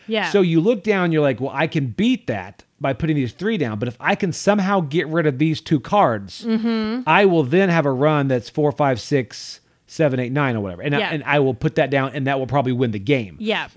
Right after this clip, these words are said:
Speaker 2: But if I don't put one of those down now,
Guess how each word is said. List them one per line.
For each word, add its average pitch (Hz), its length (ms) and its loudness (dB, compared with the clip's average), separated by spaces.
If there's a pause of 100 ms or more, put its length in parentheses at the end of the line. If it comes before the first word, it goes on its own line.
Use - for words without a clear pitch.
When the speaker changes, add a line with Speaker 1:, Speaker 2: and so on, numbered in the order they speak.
(160)
Speaker 2:
But 220 420 4
if 175 180 0
I 156 120 4
don't 196 400 2
put 202 140 2
one 185 120 2
of 165 40 0
those 147 160 0
down 120 280 0
now, 151 540 0